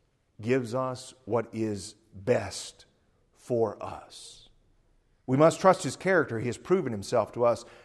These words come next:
through the cross that He will give everything for us. He will expend everything that He has for us. Whatever He gives us in answer to our prayers,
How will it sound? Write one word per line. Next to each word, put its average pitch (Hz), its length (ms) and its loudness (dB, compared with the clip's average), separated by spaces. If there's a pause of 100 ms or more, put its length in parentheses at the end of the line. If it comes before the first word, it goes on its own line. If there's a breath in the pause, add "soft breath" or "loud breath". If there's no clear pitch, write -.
(180 soft breath)
through 165 220 6
the 147 100 2
cross 131 540 2
that 131 120 -8
He 117 120 -6
will 131 140 -2
give 156 460 2 (260 loud breath)
everything 117 800 4
for - 240 -18
us. - 440 -20 (1000)
He - 100 4
will 170 140 6
expend 156 440 0
everything 180 600 0
that 156 120 -2
He 151 120 0
has 123 680 -4 (360)
for 127 340 0
us. - 540 -18 (920)
Whatever 165 400 10
He 160 160 0
gives 151 320 6
us 160 180 6
in 151 100 0
answer 151 360 2
to 139 140 2
our 147 180 6
prayers, 101 680 -4